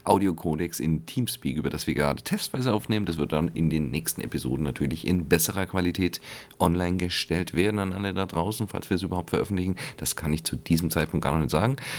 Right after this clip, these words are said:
Wir haben übrigens Donnerstag, zweiundzwanzig Uhr sechsunddreißig,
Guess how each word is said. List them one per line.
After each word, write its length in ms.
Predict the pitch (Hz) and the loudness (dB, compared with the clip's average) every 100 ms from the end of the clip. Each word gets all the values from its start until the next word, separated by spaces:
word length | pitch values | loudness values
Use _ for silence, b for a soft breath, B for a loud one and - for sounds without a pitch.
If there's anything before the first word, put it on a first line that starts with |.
| 127 | -2
Wir 240 | 101 131 131 | 8 8 8
haben 260 | 135 131 | -2 -4
übrigens 480 | 120 120 120 117 92 82 | -4 -2 -2 -2 -2 -2
Donnerstag, 640 | 78 107 123 113 107 - | 0 -2 -2 -6 -8 -10
zweiundzwanzig 600 | - 87 92 87 90 87 | -6 -4 -2 -4 -6 -2
Uhr 120 | 80 78 | 0 0
sechsunddreißig, 1300 | 67 - - 76 69 78 69 80 101 - - 82 | -2 -6 -4 -4 -4 -2 -2 0 0 0 0 -2